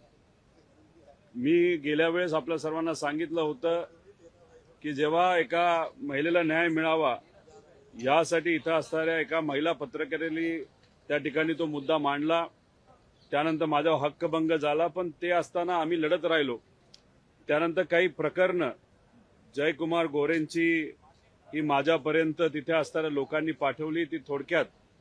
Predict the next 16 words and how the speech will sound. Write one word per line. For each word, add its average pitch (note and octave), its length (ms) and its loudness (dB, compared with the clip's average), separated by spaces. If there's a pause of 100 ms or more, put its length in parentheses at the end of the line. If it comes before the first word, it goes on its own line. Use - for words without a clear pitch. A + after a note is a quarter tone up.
(480)
आपल्या D#3+ 320 0
सर्वांना D#3+ 420 0
त्या D3+ 160 -2
ठिकाणी D3+ 360 -4
मी D#3 100 0
वाचून D3 400 -2
दाखवतो. D3+ 520 -4 (1500)
गोरे F3+ 520 2 (540)
हे C#3 300 -2
जे F3 280 4 (180)
आमदार D3+ 380 2
आहेत E3+ 220 4
आणि E3 140 0
आता D#3+ 240 0
मंत्री D3+ 420 0
आहेत, C#3+ 220 4